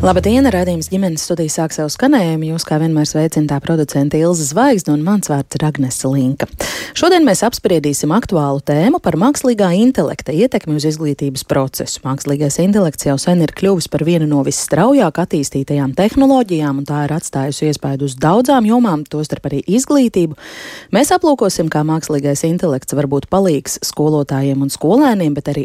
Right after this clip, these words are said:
apspriedīsim iespējamās bažas par to izmantošanu. Šeit es varētu teikt citāta beigas, jo tieši šādu raidījuma ievadu man šodien piedāvāja programma Chat G P T.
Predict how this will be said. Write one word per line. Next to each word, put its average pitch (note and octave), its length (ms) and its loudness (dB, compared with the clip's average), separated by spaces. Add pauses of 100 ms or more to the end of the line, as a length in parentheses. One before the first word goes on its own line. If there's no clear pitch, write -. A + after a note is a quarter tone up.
apspriedīsim C#3+ 800 -4
iespējamās C3+ 720 -2
bažas G3 400 0
par - 240 -2
to D3 220 -2 (240)
izmantošanu. - 800 -6 (320)
Šeit F3 240 0
es - 80 -4
varētu E3 320 0
teikt D#3+ 300 -2 (100)
citāta D3 560 0
beigas, B3 640 2
jo D#3+ 80 0
tieši G#3 460 -2
šādu D#3+ 420 0 (160)
raidījuma E3+ 560 0
ievadu A3+ 560 2 (400)
man G#3+ 380 4 (180)
šodien D#3+ 560 0 (160)
piedāvāja E3+ 720 2
programma D3 560 -2
Chat E3 380 -2 (180)
G C#3+ 320 -2
P C#3+ 320 -4
T. B3+ 140 2